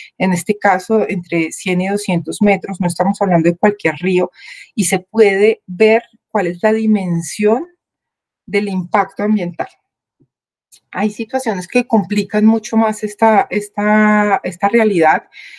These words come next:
y es que no siempre logramos atender con la prontitud deseada estos eventos, porque cuando vamos a atender el derrame para hacer una contención oportuna, nos encontramos con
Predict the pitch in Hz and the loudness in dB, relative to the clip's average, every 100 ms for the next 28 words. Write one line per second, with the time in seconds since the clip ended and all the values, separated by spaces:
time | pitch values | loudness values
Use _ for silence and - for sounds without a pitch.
0 | - _ - 214 175 - 240 226 226 208 | -20 _ 0 0 0 -4 -4 -2 -4 -8
1 | - 247 214 - 233 214 185 180 185 175 | -2 -2 -2 -2 0 0 0 2 2 0
2 | 190 226 220 202 170 151 - 220 220 214 | -6 -8 -6 -2 0 -2 -2 0 0 0
3 | 185 175 - 147 175 170 147 190 - 208 | -6 -6 -8 -8 -6 -6 -4 -6 0 0
4 | 165 147 160 160 196 - 208 214 190 165 | 2 0 0 -4 -8 -10 -2 -2 0 -2
5 | 151 208 - - - - - 208 202 - | -4 -8 -10 -20 -20 -4 -2 0 -2 0
6 | 185 170 160 190 240 277 - 190 - 170 | 2 2 4 4 4 0 -4 -10 -6 -4
7 | 170 165 165 185 202 180 170 160 160 175 | -2 0 0 -4 -4 -4 0 -2 -2 -6
8 | 196 180 - 165 175 185 214 208 160 151 | -4 -6 -6 -4 -2 0 -2 -2 -4 -4
9 | 165 156 151 - 202 - 196 165 165 196 | -2 -2 -4 0 0 2 0 2 0 -2
10 | - - - 208 220 202 202 190 180 180 | -10 -14 0 2 2 0 -4 -2 -2 -4
11 | - 233 | -2 -2